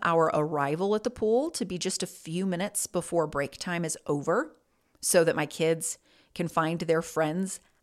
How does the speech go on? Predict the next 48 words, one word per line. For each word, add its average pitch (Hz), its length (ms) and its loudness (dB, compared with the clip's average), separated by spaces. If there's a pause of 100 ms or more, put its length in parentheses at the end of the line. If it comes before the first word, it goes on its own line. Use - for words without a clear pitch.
(120)
outside 165 600 2
of 185 120 -6
the - 100 -2
water, 190 460 -2 (220)
you 214 140 -2
know? 269 220 0 (220)
So 175 320 6
we 170 160 -2
just 170 180 -4
kind 170 160 -2
of - 180 -8
start - 340 -2
to 175 80 -6
get 180 180 0
ready. 196 360 2
We 180 100 -4
start 165 240 0
our 170 60 0
pool 196 220 -4
routine 156 360 -4
at 147 100 -4
about 139 220 -2
the 170 60 -8
same 175 260 -2 (340)
time, - 380 -6
at 160 60 -2
about 147 180 0
half - 300 -6
past. - 540 -4 (480)
And 156 180 -4
then 147 180 -2
by 147 200 -4
the 147 80 -8
time 160 180 -4
we're 151 100 -4
ready 214 380 2
and 156 80 -10
we 156 60 -4
get 156 100 -2
in - 60 -6
the 160 60 -10
car 165 180 -4
and 170 80 -2
we 175 60 -6
get 247 140 2
there, 196 280 0 (840)
perfect - 280 0
timing. 160 240 -4